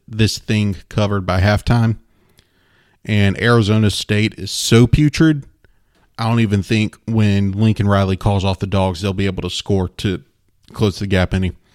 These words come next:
U S C minus thirty-four, one of my favorite plays of the day. And we're closing it out here with, what did Nephew Mill tell you last episode? Washington's been playing the best in the country.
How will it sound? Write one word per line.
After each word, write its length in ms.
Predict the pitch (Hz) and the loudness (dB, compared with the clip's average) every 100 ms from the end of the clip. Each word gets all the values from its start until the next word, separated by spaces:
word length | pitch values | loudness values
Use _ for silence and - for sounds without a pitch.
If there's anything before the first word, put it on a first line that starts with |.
| _ _ _ _ _ _ _ - | _ _ _ _ _ _ _ -16
U 340 | 120 117 147 | 2 6 8
S 160 | 139 - | 6 2
C 300 | 127 123 107 - _ - | 0 -2 -4 -14 _ -6
minus 360 | 117 113 104 | -4 -4 -6
thirty-four, 600 | 120 110 101 107 101 95 - _ - | -6 -8 -6 -6 -4 -6 -10 _ -4
one 160 | 110 | 0
of 60 | 104 | 2
my 120 | 95 | 2
favorite 320 | 107 98 92 | 2 -2 0
plays 220 | 113 101 | 0 0
of 60 | 90 | -4
the 80 | 98 | -4
day. 360 | 113 117 110 _ _ _ _ _ _ _ _ _ _ _ _ _ _ _ _ | -2 -2 -4 _ _ _ _ _ _ _ _ _ _ _ _ _ _ _ _
And 100 | 113 | -8
we're 40 | 110 | 2
closing 380 | 147 151 127 | 4 4 4
it 80 | 127 | 4
out 180 | 123 120 | 4 4
here 340 | 113 110 107 - | 4 2 0 -4
with, 320 | 110 98 95 - - _ - _ _ _ _ _ _ _ - | -4 -4 -4 -10 -20 _ -20 _ _ _ _ _ _ _ -8
what 240 | 123 147 | 4 4
did 80 | 143 | 6
Nephew 340 | 139 131 135 123 | 4 4 4 4
Mill 220 | 127 120 | 4 4
tell 200 | 135 123 | 4 4
you 120 | 120 | 4
last 280 | 123 120 - | 2 2 0
episode? 560 | 123 113 139 127 120 - _ _ _ _ _ _ _ _ _ _ _ _ _ - - | 0 0 2 0 -2 -8 _ _ _ _ _ _ _ _ _ _ _ _ _ -20 -10
Washington's 760 | 117 113 107 110 120 110 107 - | 2 2 2 0 2 0 -2 -2
been 160 | 110 | -2
playing 260 | 101 110 107 | 0 0 0
the 60 | |
best 260 | 101 107 - | 0 0 0
in 60 | 110 | -4
the 60 | |
country. 460 | - 113 113 113 | 0 -2 2 0